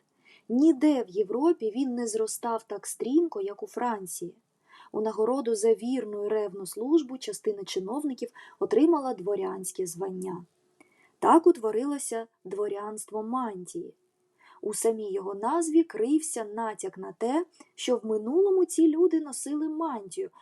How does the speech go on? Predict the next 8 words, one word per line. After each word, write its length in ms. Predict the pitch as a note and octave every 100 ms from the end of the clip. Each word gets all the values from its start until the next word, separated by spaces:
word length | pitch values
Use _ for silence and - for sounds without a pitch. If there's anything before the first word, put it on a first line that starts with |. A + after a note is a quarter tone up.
| _ -
тобто 300 | F4+ - F4
працювали 760 | D4 D4 - B3+ C4 B3 A3
юристами 800 | G3+ G#3 G#3+ D#4 F#4 D#4 C#4+ C4 - _
або 260 | G3+ F#3+ A3+
секретарями. 840 | - F4 F4 F4+ D#4 F3+ E3+ E3 F3+ _ _ _ _ _ _
Старе 640 | - - A3 A3 A3+ G#3 -
родовите 640 | G3+ G#3 G#3 F#3 G3 F#3+
дворянство 680 | E3+ G#3 B3+ F#4 E4+ C4